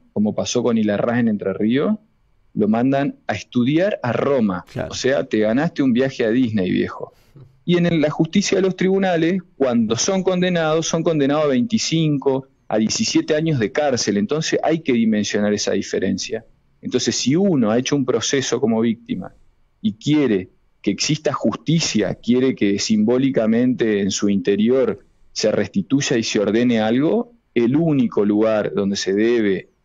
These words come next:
Speaker 1: denunciar es en los tribunales, es en el único lugar que uno no solo va a encontrar gente preparada para la escucha, sino que tiene, es ahí donde está la posibilidad de resarcir, incluso de visibilizar, porque en el acto judicial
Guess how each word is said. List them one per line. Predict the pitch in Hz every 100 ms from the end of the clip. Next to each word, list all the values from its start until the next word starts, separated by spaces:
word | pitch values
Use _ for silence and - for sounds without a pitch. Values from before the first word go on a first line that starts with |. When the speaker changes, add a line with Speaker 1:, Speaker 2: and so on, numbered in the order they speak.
| _ _ _ _ -
Speaker 1:
denunciar | 107 104 98 - 117 143 - -
es | 139
en | 135
los | 131
tribunales, | 104 98 117 127 101 - -
es | 135
en | 131
el | 117
único | 151 165 139
lugar | 113 107 117 139
que | 151 131
uno | 127 117 107
no | 151
solo | - 170 147
va | 139
a |
encontrar | 135 127 113 123 113
gente | - 147 139 131
preparada | 113 - 101 151 175 120
para | 107 104
la | 104
escucha, | - 98 90 107 143 226 - - _ _ _ _ _ _ _ _ - _
sino | - 110 113 131
que | 147 123 - _
tiene, | - 135 151 -
es | 131 131
ahí | 123 165
donde | 156
está | 127 135
la | 139
posibilidad | 117 117 113 104 107 123
de | 143 127
resarcir, | - 110 - 113 113 175 240 - - -
incluso | 120 113 165 - -
de | 135
visibilizar, | 113 110 - 101 98 92 - - 113
porque | - 101 104
en |
el | 120 156
acto | 214 175
judicial | - 120 104 - 120 104 98 123